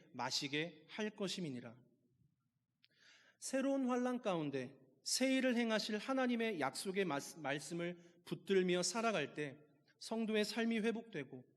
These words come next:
교회가 회복되고 하나님 나라가 이 땅 가운데 확장되어지는 은혜를 경험하게 될 것이라는 하나님의 약속의 말씀입니다. 그렇다면 이 간직한 말씀,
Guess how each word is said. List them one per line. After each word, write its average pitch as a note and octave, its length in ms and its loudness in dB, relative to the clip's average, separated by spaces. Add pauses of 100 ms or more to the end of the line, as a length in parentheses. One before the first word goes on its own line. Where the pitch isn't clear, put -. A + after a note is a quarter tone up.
(240)
교회가 F#3 440 4
회복되고 F#3+ 600 -2 (380)
하나님 B3 420 0
나라가 F#3 320 2
이 D#3 220 -2
땅 F#3 180 2
가운데 E3 360 2
확장되어지는 F#3 920 0
은혜를 C#3+ 680 -2
경험하게 E3+ 520 0
될 D#3 200 -4
것이라는 C3 580 -8 (260)
하나님의 G3 600 -4 (180)
약속의 C#3 440 -2
말씀입니다. B2 1000 -4 (2500)
그렇다면 E3+ 720 0
이 F#3+ 160 0
간직한 G3+ 720 -4
말씀, C3 480 -6